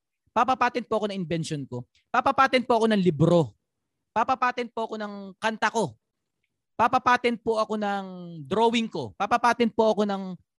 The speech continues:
ng pelikulang ginawa ko. Papapatent po ako ng design ko ng upuan. Pare-parehas salitang patent. Mali po yun. Hindi po talaga patent ang salita. Patent office lang ang tawag sa filing, pinafilan.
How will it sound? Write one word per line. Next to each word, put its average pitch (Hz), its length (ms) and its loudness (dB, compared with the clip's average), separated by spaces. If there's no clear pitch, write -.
ng 196 180 -6
pelikulang 226 480 0
ginawa 185 400 -2
ko. 101 240 -12
Papapatent 254 560 0
po 240 160 0
ako 226 160 -4
ng 190 80 -6
design 214 320 -4
ko 208 160 -6
ng 196 160 -10
upuan. 175 480 -10
Pare-parehas 226 480 0
salitang 185 320 -6
patent. 139 320 -8
Mali 190 320 -10
po 131 160 -12
yun. 107 240 -14
Hindi 233 160 -4
po 262 160 -4
talaga 185 400 -2
patent 175 400 -2
ang 160 80 -8
salita. 113 320 -10
Patent 285 400 0
office 247 320 -4
lang 202 160 -4
ang - 80 -6
tawag 190 240 2
sa 180 160 -6
filing, 160 400 -6
pinafilan. 143 720 -6